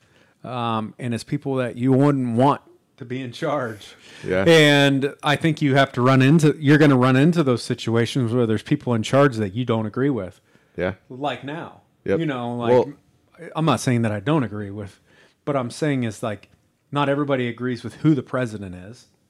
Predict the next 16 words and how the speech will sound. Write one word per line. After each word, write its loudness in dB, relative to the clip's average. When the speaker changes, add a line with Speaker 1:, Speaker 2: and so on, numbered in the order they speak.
Speaker 2:
Right. -8
Speaker 1:
But 4
you 2
get 4
in 6
a 2
situation -4
where -6
you -8
depend -6
on -4
who -10
the -16
president -14
is, -8
like, -8